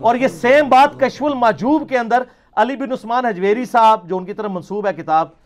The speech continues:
وہ جو بابا جی بھی دکھائی پھرتے ہیں، وہ اس کتاب کے اندر بھی یہ تعویل لکھی ہوئی ہے۔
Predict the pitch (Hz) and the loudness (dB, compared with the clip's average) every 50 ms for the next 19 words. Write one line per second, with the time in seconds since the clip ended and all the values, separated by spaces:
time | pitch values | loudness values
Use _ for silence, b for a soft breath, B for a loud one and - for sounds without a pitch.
0 | _ _ _ _ - 170 175 202 196 208 180 180 185 180 170 - 208 214 233 226 | _ _ _ _ -10 -6 -4 -2 -2 -2 0 0 0 2 2 0 -2 -2 -4 -8
1 | 233 190 185 165 175 185 190 170 175 151 151 170 160 147 139 123 - _ _ _ | -6 -6 -2 -2 -2 -2 -2 -4 -6 -8 -8 -10 -10 -10 -10 -12 -16 _ _ _
2 | _ _ _ _ _ _ _ _ _ - 214 226 247 254 - 247 220 - - 226 | _ _ _ _ _ _ _ _ _ -2 0 2 2 2 0 -2 -4 -4 -6 -6
3 | - 226 208 220 208 202 226 214 214 220 220 220 214 214 214 208 185 175 190 190 | 0 0 0 0 0 -2 -6 -6 -6 -6 -6 -6 -8 -6 -4 -2 -4 -4 -4 -6
4 | 175 160 147 - 180 165 147 143 147 139 | -8 -10 -10 -12 -12 -10 -8 -8 -8 -8